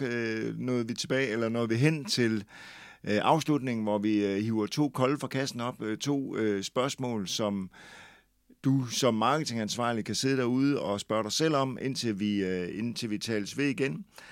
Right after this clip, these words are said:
Øhm, og jeg kan jo få lov at, at hive den første op fra kassen her, øh, og sige, hvordan kan du bruge storytelling mere effektivt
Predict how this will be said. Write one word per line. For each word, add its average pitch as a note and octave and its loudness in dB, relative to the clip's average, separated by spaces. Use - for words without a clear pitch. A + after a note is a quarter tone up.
Øhm, G#2 6
og F#2+ 4
jeg C3 6
kan C#3 2
jo A2+ 4
få A2+ 0
lov B2 2
at, G2 2
at F#2+ -2
hive G#2+ 0
den F#2 -4
første C3 0
op - -4
fra B2 -8
kassen B2+ -2
her, B2 0
øh, G#2+ 0
og G2+ -4
sige, A2+ -2
hvordan C#3 4
kan C#3+ 0
du C3 2
bruge C#3 0
storytelling A2+ -2
mere A#2+ -2
effektivt A2 -4